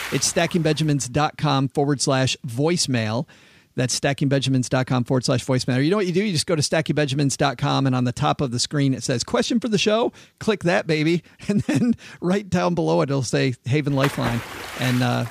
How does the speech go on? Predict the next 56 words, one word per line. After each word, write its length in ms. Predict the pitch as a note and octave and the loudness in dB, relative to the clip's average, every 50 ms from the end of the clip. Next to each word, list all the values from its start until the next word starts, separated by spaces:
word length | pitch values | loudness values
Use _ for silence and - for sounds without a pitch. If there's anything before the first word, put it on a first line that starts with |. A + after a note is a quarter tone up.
| - - C3 | -8 -6 -4
we'll 120 | C3+ C#3+ | -2 0
record 480 | C3+ C3 B2+ - - C#3+ C3+ C3+ A#2+ C3+ | 0 -2 -2 0 0 0 0 0 0 -4
a 140 | - - | -6 -6
voicemail, 560 | A#2+ C3 C#3 C#3 - - C#3+ D3+ F3+ G3+ E3+ B2 | -2 -2 0 0 0 -2 -2 -2 -2 -2 -4 -2
and 160 | A#2 A#2 A2 - _ | -4 -4 -6 -8 _
there 180 | - C3 C3+ C#3 | -6 -4 -2 -2
you 100 | D3+ D#3 | -2 -2
go. 320 | C#3+ D#3 E3+ F#3+ G#3 C#3+ | -2 0 0 0 0 -2
You'll 160 | B2 A#2 C#3 | -2 -2 -2
be 180 | C3 C#3+ D3 D#3 | -2 0 -2 0
on 140 | D#3 D3 C#3+ | 0 0 0
the 80 | C#3 | -2
show. 340 | A#2+ - D#3+ D3+ B2 A2+ A2 - - - - - - - - _ | -2 -2 -4 -4 -4 -6 -8 -12 -18 -20 -20 -20 -20 -20 -20 _
We 140 | - D#3+ G3 | -2 0 0
also 180 | A#3+ A#3+ - B3+ | 0 0 0 -2
get 120 | G3 F3 | -2 0
letters. 340 | F3 F3 F3+ G3+ B3 A3+ - | 2 2 2 2 2 0 0
Doug 200 | - F#3+ F3+ F3+ | 0 -2 -2 -2
just 280 | D#3+ - E3 D#3+ - - | -4 -2 -2 -2 0 0
brought 220 | F3+ D#3+ D#3 - | 0 0 0 0
down 220 | - E3 D3+ D3 | 0 0 0 0
the 60 | D3 C#3+ | 0 0
mail, 320 | C#3 C#3+ D3 D#3+ E3+ E3+ | 0 0 0 2 2 0
and 100 | D3 B2 | 0 0
he's 160 | B2+ D#3 C#3+ | 0 -2 -2
got 200 | - - C#3 C3 | 0 -2 -2 0
this 220 | - D#3 D3+ - - | 2 0 0 0 0
one 200 | C#3+ C3+ C3 B2 | -2 -2 -2 -2
from 220 | - F3 E3+ D#3+ | 0 0 0 2
our 100 | D3+ C#3+ | 0 0
brand 560 | B2 A#2 D3 D#3+ E3+ F3+ F#3+ G3 G3+ G#3 G#3 - | 0 0 0 2 2 2 2 2 2 0 0 0
new 240 | F3 E3 E3+ E3+ | 0 2 2 2
friend, 560 | D3+ - - E3 D#3 D3+ D3 C#3+ D3 D3+ D3+ - - _ _ _ | 0 0 0 0 2 2 2 2 2 2 0 -2 -4 _ _ _
Clay. 560 | - - - F3 D#3 C3 A2+ F#2+ F#2 F2+ - - _ _ _ _ _ | -18 -6 -2 0 0 0 0 -2 -6 -8 -12 -18 _ _ _ _ _
Clay 240 | - - F#3+ G3 F#3+ | -2 0 0 2 2
says, 220 | - G#3 F3 C#3+ | 2 2 2 2
"Hey, 180 | - G#3 A3+ A3+ | 2 2 2 2
guys, 320 | F#3+ F#3 E3+ E3+ F#3 F3 | 2 2 2 2 2 0
thanks 200 | - G3+ F#3 F3 | 0 0 0 2
so 80 | - F#3+ | 2 2
much 160 | E3+ E3+ - | 2 2 0
for 120 | - E3+ D3+ | 0 -2 -2
the 80 | C#3+ | 0
show. 260 | - - - F#3 E3+ | 0 0 2 2 2
You're 140 | F3 F3 D#3+ | 2 2 0
hilarious, 720 | - - - F3 D#3 D#3+ E3+ E3+ E3 F3 F#3 G3 A3 G#3+ - | 0 0 0 0 2 2 2 2 2 2 2 2 0 2 0
and 80 | F#3 D#3+ | 0 0
your 100 | D#3 - | 0 -2
content's 520 | - D#3 D#3 F3+ F3+ - G3+ E3+ D#3 - | 0 0 0 0 0 0 0 -2 -2 -2
made 200 | D#3+ E3 E3 E3 | -2 0 0 0
me 120 | D3+ D#3+ | 0 0
more 200 | D3 D3+ E3 D#3+ | 0 0 0 -2
confident 480 | C#3+ - - F3+ F3+ F3+ - G3 F3 - | -2 -4 -2 -2 -2 -2 -2 -4 -4 -2
in 40 | E3+ | -2
my 100 | D#3+ D3+ | -2 0
investing 580 | D3 C#3+ A#2+ D#3 D#3+ C#3+ - - F3 D#3+ D3+ | 0 0 0 0 0 0 0 -2 -2 -2 -2